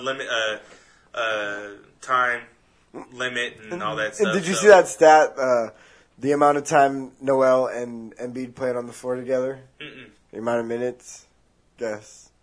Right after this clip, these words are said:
Speaker 2: In their careers, how many minutes they played in on the floor together?
Speaker 1: Uh, thirty.
Speaker 2: Eight.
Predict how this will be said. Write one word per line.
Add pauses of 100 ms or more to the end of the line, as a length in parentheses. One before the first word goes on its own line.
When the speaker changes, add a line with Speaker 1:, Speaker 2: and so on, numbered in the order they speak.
(540)
Speaker 2:
In
their
careers,
how
many
minutes
they
played
in
on
the
floor
together? (300)
Speaker 1:
Uh, (100)
thirty. (460)
Speaker 2:
Eight.